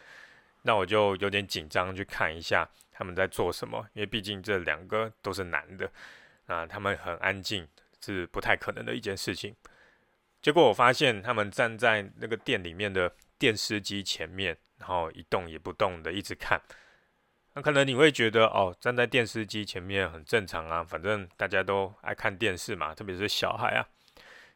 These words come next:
但是问题是，这个电视里面它播放的内容是窗帘的广告介绍，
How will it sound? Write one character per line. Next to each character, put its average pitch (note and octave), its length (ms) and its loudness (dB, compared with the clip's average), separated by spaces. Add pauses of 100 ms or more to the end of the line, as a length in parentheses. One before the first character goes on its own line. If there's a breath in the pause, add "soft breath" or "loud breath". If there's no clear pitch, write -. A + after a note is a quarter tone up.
但 C#3+ 100 4
是 D#3+ 120 6
问 E3 140 8
题 A#2 140 0
是， A#2+ 220 0
这 C3 100 0
个 A#2 220 2 (400)
电 C#3 180 2
视 A#2+ 320 -2
里 E2+ 140 -12
面 G2+ 240 -2
它 G#2+ 160 0
播 G#2+ 260 -4
放 G#2 240 0
的 E2+ 100 -4
内 F#2+ 200 0
容 D#2+ 260 -6
是 A2 260 -4 (320 soft breath)
窗 C3+ 360 2
帘 F#2+ 160 0
的 F#2 100 0
广 D#2+ 240 -2
告 F#2 240 4
介 F2+ 300 -4
绍， E2+ 280 0